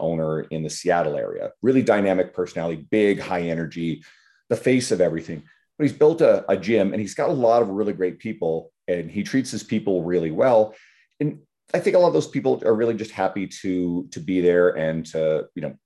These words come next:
to have the work and are fulfilled by it. But they don't necessarily have a craving for,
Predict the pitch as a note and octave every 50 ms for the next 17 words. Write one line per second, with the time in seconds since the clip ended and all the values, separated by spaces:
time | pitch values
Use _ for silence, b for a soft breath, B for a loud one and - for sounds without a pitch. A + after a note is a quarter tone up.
0 | _ _ - - - G2 - F2+ - G2 F2+ E2+ F2 F2 F2 E2+ - - - -
1 | D#2+ E2 D#2 - D#2+ - - F2+ E2+ - - A2 A#2 G#2+ F2+ E2+ D#2+ D#2 B B
2 | B B B B B B - B2 A#2+ C3+ C#3+ E3+ - F#3 F#3+ D3 - D3+ - D#3+
3 | C#3 C3 B2+ B2 - - A#2+ F#2 G2 - - - - G#2 G#2 G#2 G2+ F#2+ G2+ G2
4 | G2 F#2+ F#2+ - F2+ F2 E2+ E2+ E2 E2 E2 D#2+ b